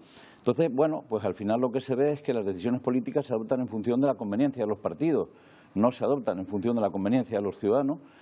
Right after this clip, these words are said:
eh, porque lo que antes no era posible, era negativo, no se debía hacer, ahora, como se necesitan dos votos para sacar los presupuestos adelante,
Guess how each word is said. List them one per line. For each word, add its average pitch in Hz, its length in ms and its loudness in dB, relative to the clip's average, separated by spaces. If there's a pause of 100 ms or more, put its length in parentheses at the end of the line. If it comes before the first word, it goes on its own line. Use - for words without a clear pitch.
(220)
eh, 92 180 2
porque 92 300 -2
lo 95 140 2
que 127 100 2
antes 127 260 0
no 127 120 0
era 127 100 2
posible, 127 460 2
era 123 140 2
negativo, 123 500 2
no 120 100 2
se 120 160 -4
debía 123 300 4
hacer, 165 320 0 (100)
ahora, 135 400 4 (240)
como 95 240 -2
se - 80 -12
necesitan 95 380 0
dos 113 100 0
votos 131 220 -2
para 92 140 -4
sacar 98 200 -2
los 98 100 -2
presupuestos 107 500 -2
adelante, 120 440 0